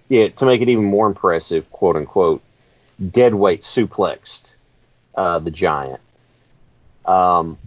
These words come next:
and that, that fed into the D D P feud for, for that Starcade, um, which was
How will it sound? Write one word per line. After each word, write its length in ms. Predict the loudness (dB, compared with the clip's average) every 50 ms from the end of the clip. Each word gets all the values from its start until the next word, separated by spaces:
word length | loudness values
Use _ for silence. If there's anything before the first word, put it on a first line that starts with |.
| -14 -14 -14 _
and 160 | -2 0 2 2
that, 220 | 2 2 0 -2 -6
that 280 | -2 0 0 0 0 -2
fed 240 | 0 0 2 2 2
into 260 | 0 0 -2 -4 -6
the 100 | -8 -8
D 180 | -8 -6 -6
D 120 | -6 -6 -8
P 220 | -6 -4 -4 -4 -6
feud 400 | -6 -8 -6 -6 -6 -6 -8 -10
for, 440 | _ -12 -6 -6 -4 -4 -4 -6 -10 _ _ _ _
for 120 | _ -4 -2
that 180 | -2 -2 -2
Starcade, 640 | -4 -2 0 2 2 2 0 -2 -4 -4 -4 -6 -10 -14 _ _ _ _ _ _ _ _ _ _ _ _
um, 520 | -12 -10 -8 -6 -6 -6 -6 -8 -12 -16 -20 -20 _ _ _ _ _ _ _ _ _ _ _ _ _ _ _ _ _ -4 0
which 280 | 0 0 0 0 0
was 400 | 4 4 6 6 4 2 -2 -8